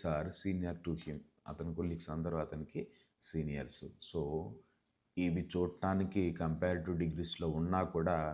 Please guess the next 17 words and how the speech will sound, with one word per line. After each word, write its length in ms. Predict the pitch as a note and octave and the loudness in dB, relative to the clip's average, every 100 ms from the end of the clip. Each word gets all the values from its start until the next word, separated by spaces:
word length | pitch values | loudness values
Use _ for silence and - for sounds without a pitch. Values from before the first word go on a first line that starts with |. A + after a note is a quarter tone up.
| D2+ | -2
వీటి 200 | E2+ - E2 | -6 -4 0
తర్వాత 440 | D#2+ E2 D#2 - C#3+ - - _ - | 2 2 0 -2 -4 -6 -20 _ -12
than 400 | D2 D#2 E2 E2+ | -2 0 2 4
యూజ్ 280 | E2 D#2+ - | 2 2 -2
చేయకూడదు, 640 | D#2 D2+ D#2 D#2+ C3+ F3+ - - _ _ - | -6 -4 -4 0 0 0 -6 -20 _ _ -2
to 160 | F#2 F#2+ | 2 4
యూజ్ 380 | F2 E2 D#2+ D#2 | 4 2 0 -4
చేయాలని 260 | D2+ D2+ | -4 -4
ఒక 160 | E2+ D#2+ | -4 -4
రూల్ 260 | D#2 E2 D2+ | 0 0 0
ఉందన్నమాట. 500 | C#2+ C#2 B1+ B1 - - _ - - _ - | -4 -8 -12 -14 -18 -20 _ -20 -20 _ 4
అలాగే, 680 | G#2 G#2+ G2 E2 E2 A2 B2 - | 8 8 8 6 6 2 0 6
so 80 | A2+ | 10
ఈ 180 | G2+ F#2+ | 10 8
నైంటీ 600 | F2+ F2+ G#2+ A2 - A#2+ | 6 6 6 4 6 6
రూల్ 240 | G2 F#2+ | 8 8
ఒకసారి 280 | E2+ E2 D#2+ | 6 4 2